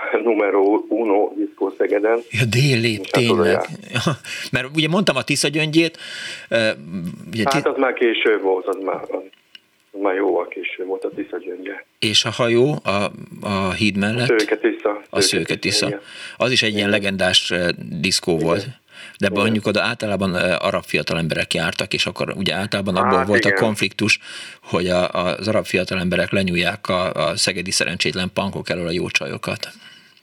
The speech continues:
Speaker 1: <laughs> Igen. De hát én, ö, amiről mesélek, az a, én még középiskolás voltam, a hetvenes évek legelejéről
Speaker 2: Mhm.
Speaker 1: szól. Tehát akkor még körülbelül olyan tíz forint volt a belépő, ö, még akkor, akkor, ö, hát, ilyen, ö, nyomott mintás,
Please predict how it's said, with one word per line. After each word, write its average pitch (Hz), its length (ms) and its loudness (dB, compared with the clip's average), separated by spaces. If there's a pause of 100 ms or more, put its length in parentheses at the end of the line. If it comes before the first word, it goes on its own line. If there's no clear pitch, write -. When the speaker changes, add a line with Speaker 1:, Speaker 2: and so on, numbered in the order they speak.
Speaker 1:
<laughs> - 420 -2
Igen. - 240 0 (480)
De 107 180 2
hát 120 200 0
én, 123 160 4
ö, 120 320 6
amiről 117 320 4
mesélek, 117 500 2
az 107 120 2
a, 104 300 4
én 104 60 2
még 107 140 2
középiskolás 101 720 0
voltam, 101 280 0
a 98 40 2
hetvenes 92 400 -2
évek 92 260 -2
legelejéről 92 460 4 (120)
Speaker 2:
Mhm. - 160 -4
Speaker 1:
szól. 104 220 2 (640)
Tehát 101 180 0
akkor 110 200 0
még 110 120 2
körülbelül 110 420 2
olyan 107 160 2
tíz 123 260 0
forint 98 260 2
volt 98 200 2
a 101 60 2
belépő, 104 560 2 (840)
ö, 107 240 4
még 107 120 4
akkor, 107 400 2 (360)
akkor, 107 440 2
ö, 101 380 2 (200)
hát, 120 260 0 (1080)
ilyen, 110 320 2
ö, 110 420 4
nyomott 127 400 2
mintás, 110 520 0